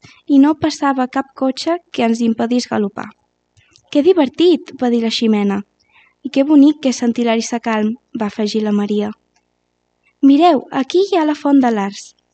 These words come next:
Els podem deixar descansar lligats als arbres", vaig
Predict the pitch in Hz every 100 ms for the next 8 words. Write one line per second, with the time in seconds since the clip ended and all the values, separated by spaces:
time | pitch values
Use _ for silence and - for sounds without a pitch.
0 | _ - 247 - 262 262 285 311 - 339
1 | 359 392 262 247 - 240 233 311 294 311
2 | _ _ _ _ 262 254 311 - 233 220
3 | 220 202 208 240 - _ _ _ _ _
4 | _ _ _ _ _ _ - 349 339